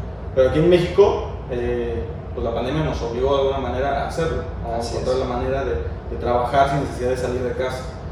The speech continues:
Speaker 1: Entonces, ¿cómo, cómo ves este tema de, del home office en México específicamente?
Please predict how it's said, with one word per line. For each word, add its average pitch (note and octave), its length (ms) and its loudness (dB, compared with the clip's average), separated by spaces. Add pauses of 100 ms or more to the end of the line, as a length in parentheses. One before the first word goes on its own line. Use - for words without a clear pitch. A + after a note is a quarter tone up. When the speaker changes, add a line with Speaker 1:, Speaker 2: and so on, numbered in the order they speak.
(140)
Speaker 1:
Entonces, - 380 -4
¿cómo, F#3 280 2
cómo F#3 280 4
ves E3+ 220 6
este - 300 -2
tema C#3+ 200 0
de, B2 140 0 (280)
del - 180 -6
home C3 180 0
office C3 300 -2
en B2 160 -4
México D3 340 -2 (280)
específicamente? - 680 -6